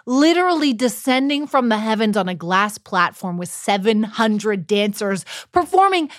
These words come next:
banger after banger, like, some of the biggest pop hits of our time, while making history as the only pregnant woman to headline the Super Bowl. What more do people want?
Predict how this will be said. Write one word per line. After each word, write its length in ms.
banger 500
after 300
banger, 340
like, 160
some 140
of 40
the 80
biggest 460
pop 320
hits 320
of 220
our 180
time, 500
while 540
making 380
history 480
as 80
the 120
only 280
pregnant 380
woman 240
to 100
headline 640
the 100
Super 300
Bowl. 260
What 360
more 160
do 120
people 320
want? 560